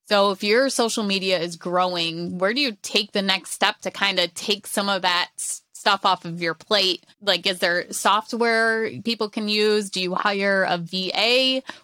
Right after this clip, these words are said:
What are, like, the first steps if you wanna kind of outsource some of your social media management?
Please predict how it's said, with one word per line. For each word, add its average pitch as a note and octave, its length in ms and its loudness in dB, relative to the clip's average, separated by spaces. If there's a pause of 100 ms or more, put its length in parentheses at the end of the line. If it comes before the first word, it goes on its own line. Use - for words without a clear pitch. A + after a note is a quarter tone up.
What G#3+ 160 2
are, B3 80 4
like, A3+ 180 2
the F#3 100 -2
first - 420 0
steps F#3+ 340 0
if F3 180 -4
you G3+ 120 -2
wanna F#3 340 0
kind F3+ 300 -4
of F3 240 -2 (360)
outsource F3 540 0
some F#3 380 -4
of F3 120 -4
your E3+ 200 -2
social F3 360 -6
media E3 380 -6
management? - 600 -8